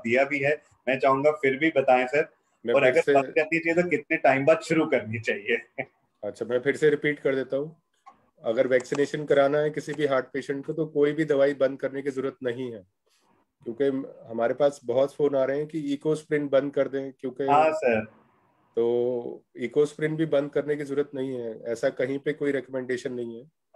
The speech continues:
Speaker 2: तो आप बेझिझक होके अपना vaccination schedule पे कराइए और अपनी heart की दवाई time से लेते रहिए।
Speaker 1: सर, हमसे, अ, पूछ रहे हैं, इन्होंने अपना नाम नहीं विशेषकर बताया है,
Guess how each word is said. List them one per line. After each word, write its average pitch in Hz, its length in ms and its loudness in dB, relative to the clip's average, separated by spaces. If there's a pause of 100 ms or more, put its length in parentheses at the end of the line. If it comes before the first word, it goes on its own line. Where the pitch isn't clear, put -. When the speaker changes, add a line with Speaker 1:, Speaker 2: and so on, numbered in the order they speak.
(640)
Speaker 2:
तो 117 180 0
आप 123 400 0 (1000)
बेझिझक 135 460 0
होके 151 360 0
अपना 143 320 -4
vaccination 139 580 -2
schedule 135 320 -4
पे 139 120 -2
कराइए 127 460 -2 (520)
और 117 120 -2
अपनी 143 280 -2
heart 123 280 2
की 160 120 -4
दवाई 143 280 4
time 131 280 -2
से 135 140 -10
लेते 120 260 -6
रहिए। 95 240 -10 (2000)
Speaker 1:
सर, 151 140 2
हमसे, 151 520 0
अ, - 60 0 (1200)
पूछ 117 280 -2
रहे 143 120 0
हैं, 131 200 0
इन्होंने 123 220 0
अपना 123 200 -2
नाम 110 300 2
नहीं 131 240 0
विशेषकर 113 540 -2
बताया 104 420 0
है, 113 200 -2